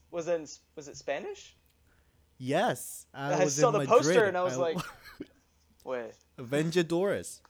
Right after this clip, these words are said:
Speaker 1: <laughs> Yeah.
Speaker 2: Ven-,
Speaker 1: <laughs>
Speaker 2: Vengadores Endgame. Um, all right, so
Speaker 1: Yeah,
Speaker 2: let me take you
Speaker 1: Endgame's the
Speaker 2: on
Speaker 1: same.
Speaker 2: this <laughs> Yeah, let me, yeah, Endgame. Um,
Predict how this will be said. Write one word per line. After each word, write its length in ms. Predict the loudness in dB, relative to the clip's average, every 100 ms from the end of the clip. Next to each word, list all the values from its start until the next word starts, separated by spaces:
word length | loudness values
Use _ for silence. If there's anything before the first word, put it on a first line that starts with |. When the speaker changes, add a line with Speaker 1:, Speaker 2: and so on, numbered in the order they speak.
| -16
Speaker 1:
<laughs> 160 | -10
Yeah. 380 | -4 -2 -2 -2
Speaker 2:
Ven-, 440 | 0 -2 -2 -6 -10
Speaker 1:
<laughs> 760 | -16 -18 _ _ _ _ -20 -8
Speaker 2:
Vengadores 680 | -2 0 0 -4 -2 0 0
Endgame. 600 | -2 -4 -4 -4 -6 -10 -18 _ -10
Um, 300 | -8 -8 -8 -6
all 80 | -2
right, 180 | -2 -2
so 100 | 2
Speaker 1:
Yeah, 60 |
Speaker 2:
let 100 | 4 6
me 40 |
take 220 | 4 4
you 60 | 4
Speaker 1:
Endgame's 160 | 2 -2
the 120 | -2
Speaker 2:
on 60 |
Speaker 1:
same. 260 | 0 0 -2 -10 -20 -20 -8 0
Speaker 2:
this 200 | 0 0
<laughs> 20 | -18 -18 -16 -14 -10 -8 -8 -10 -20 -18 -18 -12 -10 -10 -10
Yeah, 360 | -4 -2 -2 -2
let 160 | 0 0
me, 100 | -2 -6
yeah, 180 | -6
Endgame. 760 | -4 -6 -2 -2 -2 -2 -8 -10 _ -6
Um, 380 | -4 -2 -4